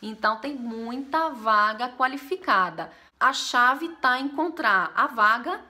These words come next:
e o seu perfil, que os dois façam o match, né? Então, capricha no seu currículo,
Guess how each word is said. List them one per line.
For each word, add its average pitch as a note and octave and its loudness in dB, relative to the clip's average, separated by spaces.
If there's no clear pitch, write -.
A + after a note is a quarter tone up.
e C4+ -4
o E4 -6
seu C4+ -4
perfil, A#3 -4
que G#3+ -12
os G#3+ -12
dois G3+ -4
façam C#4 -2
o B3+ -8
match, - -6
né? A3 -4
Então, A#3 -2
capricha A#3 -4
no F4+ -6
seu C4+ -4
currículo, G3+ -6